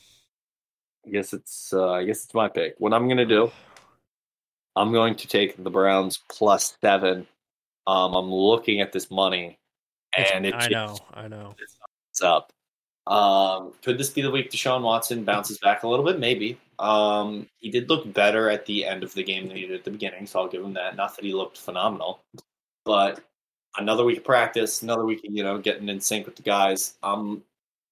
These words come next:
Speaker 1: he is a very good quarterback. Um, let's not forget that. So I am gonna go with the Browns plus seven. I'm gonna buy that point there. Um, and I'll take the push if they, if they lose by a touchdown.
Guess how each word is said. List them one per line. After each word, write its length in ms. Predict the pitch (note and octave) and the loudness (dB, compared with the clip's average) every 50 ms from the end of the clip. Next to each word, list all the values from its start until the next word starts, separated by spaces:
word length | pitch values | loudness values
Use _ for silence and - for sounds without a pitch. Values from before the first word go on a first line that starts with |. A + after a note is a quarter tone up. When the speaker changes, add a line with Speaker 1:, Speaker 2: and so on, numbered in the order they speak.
| _ _ - | _ _ -14
Speaker 1:
he 220 | - - A#2 B2 | -10 -4 -2 0
is 100 | C3 B2+ | 0 0
a 40 | A#2 | 2
very 220 | A#2 B2+ B2+ B2 | 4 4 4 4
good 120 | A#2+ A2+ - | 0 -4 -2
quarterback. 500 | - C#3+ C3 A2+ G#2+ G2+ G2 G2 - - _ _ _ _ | 0 2 2 4 4 4 4 2 0 -6 _ _ _ _
Um, 460 | - F#2 G2+ G2+ G2 G2 G2 G2+ G2 G2 | -2 0 2 2 2 2 0 -4 -6 -6
let's 240 | G2 G2+ - - | -6 -6 -6 -6
not 180 | G#2+ G#2 - - | -6 -6 -6 -6
forget 220 | - G2+ F#2+ - | -8 -10 -10 -4
that. 200 | - F#2 F2 F2 | -4 -4 -4 -4
So 120 | - - F#2+ | -4 -4 -4
I 140 | F2+ G2+ G2+ | -4 -4 -6
am 180 | G2+ G#2 G#2+ | -6 -6 -6
gonna 140 | A2 A2 G#2+ | -4 -4 0
go 80 | A2 A2 | 0 0
with 100 | G#2+ G#2+ | -2 -2
the 60 | - | -4
Browns 320 | - G2+ G2+ G2+ G2 G2 - | -6 -4 -4 -4 -4 -6 -10
plus 560 | - _ _ - G#2+ G2+ G2 - - - - | -14 _ _ -2 0 0 2 2 -2 -4 -4
seven. 500 | - - - - - G2 F#2+ F2+ F#2 F2+ | -6 -4 -4 0 0 0 0 0 -2 -6
I'm 140 | F2+ F2+ F#2 | -10 -10 -10
gonna 160 | F#2 F#2 F2+ | -12 -12 -8
buy 240 | F2 F#2 F2+ F2+ F2 | -6 -4 -4 -4 -4
that 240 | F2+ F2+ - - _ | -6 -10 -12 -14 _
point 220 | F#2+ F#2 F2+ - | -12 -12 -10 -8
there. 320 | - F#2 F#2 F2+ F2 - _ _ _ _ _ _ _ _ _ _ _ - | -6 -6 -4 -4 -6 -8 _ _ _ _ _ _ _ _ _ _ _ -2
Um, 300 | F2+ F2+ F2 F2+ F2 F2 | 0 0 0 0 -2 -2
and 100 | F2+ F2+ | -2 -2
I'll 100 | F2+ F#2 | -2 -2
take 280 | - - G2+ F2+ - - | -2 -2 -4 -4 -4 -6
the 60 | F2+ | -12
push 480 | - - F#2 F2 E2+ D#2 - - - - - | -8 -4 -4 -2 -2 -4 -6 -8 -8 -8 -6
if 300 | - E2+ E2 - - _ | -6 -6 -8 -10 -10 _
they, 420 | - F2 E2+ E2 D#2+ D#2 D#2 - _ _ _ _ _ _ _ | -4 -2 -2 -2 -4 -4 -8 -12 _ _ _ _ _ _ _
if 80 | _ - | _ -8
they 120 | F2 E2+ | -6 -6
lose 220 | E2 D#2+ D#2 - | -6 -6 -8 -8
by 140 | - D2+ C#2+ | -8 -8 -8
a 40 | C#2+ | -8
touchdown. 480 | - - - - - - G1+ G1+ - | -10 -12 -12 -12 -12 -12 -12 -16 -20